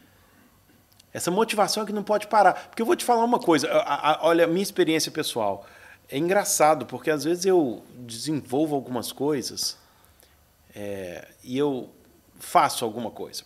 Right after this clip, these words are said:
por exemplo. Vou dar um exemplo aqui, ma-, mais simples pra tentar explicar. Eu sou uma pessoa que nunca vou fazer a mesma corrida duas vezes. Então eu cheguei lá a fazer um meio Ironman, depois eu fui fazer outro,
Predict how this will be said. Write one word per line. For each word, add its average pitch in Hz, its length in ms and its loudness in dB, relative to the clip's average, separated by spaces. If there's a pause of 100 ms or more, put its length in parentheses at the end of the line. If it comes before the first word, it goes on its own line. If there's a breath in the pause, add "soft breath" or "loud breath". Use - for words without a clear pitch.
(240)
por - 140 -14
exemplo. - 240 -20 (1000 soft breath)
Vou 123 300 -4
dar 139 120 4
um 139 80 4
exemplo 107 340 -2
aqui, 98 280 -10 (400)
ma-, 131 220 -2
mais 127 280 0
simples 113 300 -4
pra 123 120 -4
tentar 110 220 -4
explicar. 107 540 -8 (300 loud breath)
Eu 165 160 2
sou 202 200 0
uma 226 100 4
pessoa 196 300 2
que 214 100 -6
nunca 240 340 -2
vou 202 140 2
fazer 170 260 0
a 170 40 4
mesma 196 400 0
corrida 160 540 2
duas 160 300 2
vezes. 95 560 -8 (260 loud breath)
Então 151 120 4
eu 165 100 6
cheguei 143 300 -2
lá 131 100 2
a 127 40 -2
fazer 127 260 -4
um 107 240 -4
meio 110 220 -2
Ironman, 151 460 2
depois 131 300 -2
eu 117 100 0
fui - 140 -4
fazer 110 300 -4
outro, 151 580 0